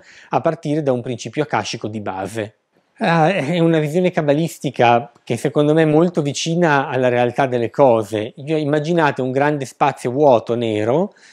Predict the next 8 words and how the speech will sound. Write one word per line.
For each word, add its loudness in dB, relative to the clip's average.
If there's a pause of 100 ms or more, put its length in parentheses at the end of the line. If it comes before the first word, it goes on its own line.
(280)
dove 4
esiste -2
il 2
nulla 4
materialmente, 0
il -4
tutto -2
potenzialmente, -2